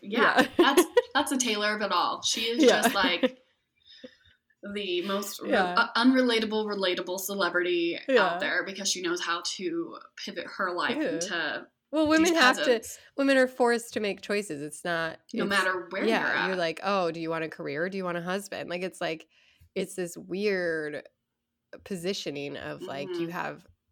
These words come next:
Speaker 2: two paths, you know, two roads diverge in the wood, and which one will you choose type thing.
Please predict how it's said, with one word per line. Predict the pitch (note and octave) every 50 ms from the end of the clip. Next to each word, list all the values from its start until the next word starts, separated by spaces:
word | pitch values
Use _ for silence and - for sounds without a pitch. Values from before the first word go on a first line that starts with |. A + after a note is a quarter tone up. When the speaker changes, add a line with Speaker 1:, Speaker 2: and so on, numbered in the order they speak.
| _ _ -
Speaker 2:
two | - - A3 G#3
paths, | - - G3 F#3 D3 B2+ C3 D3+ D#3+ - - F#3
you | F3+ E3+
know, | E3 E3 E3 E3
two | E3+ - G#3 G3+ G3+ G3 F#3+ F#3+
roads | F#3+ F3+ F3+ F3 F3 -
diverge | - E3+ D#3+ D#3+ E3 E3 D#3 -
in | D3+ D3+
the | D3+ D3
wood, | C#3+ E3 F3+ E3 C#3 B2+ C#3+ C#3+
and | D3 C#3
which | D3 D3+ D3 -
one | D3 - C#3
will | C3+ C#3+
you | B2+ B2+
choose | - - - D#3+ C#3+ C3 G2+ G2 - - -
type | - - - - -
thing. | _ - - - G2+ - - F3